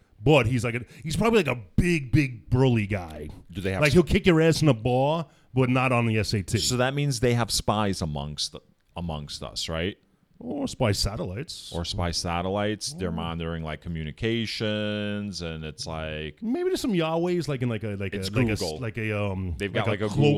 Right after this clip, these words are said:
Speaker 1: cloaked,
Speaker 2: network.
Speaker 1: like a cloaked nest where they watch everybody.
Speaker 2: Sure.
Speaker 1: Yeah.
Speaker 2: Like in The Next Generation.
Speaker 1: Yeah, something like that.
Speaker 2: Yeah. All right. It's possible. So, yeah. So his father-in-law, right? He has to, int-, he can't just say,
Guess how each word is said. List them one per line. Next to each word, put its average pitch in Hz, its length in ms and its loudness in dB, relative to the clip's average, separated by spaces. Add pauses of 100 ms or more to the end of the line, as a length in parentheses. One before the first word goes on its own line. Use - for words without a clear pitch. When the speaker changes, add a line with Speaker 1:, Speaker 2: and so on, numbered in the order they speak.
Speaker 1:
cloaked, 92 60 -6
Speaker 2:
network. 78 360 -6 (160)
Speaker 1:
like 110 80 -8
a 107 80 -8
cloaked 131 480 -2 (420)
nest 127 380 -4
where 110 100 -4
they 92 100 -10
watch 98 340 -10
everybody. 117 460 -8 (180)
Speaker 2:
Sure. 92 460 -6 (280)
Speaker 1:
Yeah. 127 80 -20 (320)
Speaker 2:
Like 87 180 -10
in 85 80 -6
The 82 80 -6
Next 82 240 -8
Generation. 85 800 -8 (200)
Speaker 1:
Yeah, 247 140 -10
something 85 240 -10
like 73 100 -18
that. 76 160 -18 (540)
Speaker 2:
Yeah. - 180 0 (220)
All 302 60 -10
right. - 140 -6 (160)
It's 180 160 -8
possible. 147 540 -2 (160)
So, 185 320 2
yeah. 143 300 2
So 151 240 2
his 240 260 2
father-in-law, 98 840 0
right? 98 380 2 (1160)
He 226 260 -2
has 233 300 2
to, 196 160 -4
int-, 175 260 -8
he 196 180 -8
can't 294 340 -6
just - 300 -4
say, 120 420 0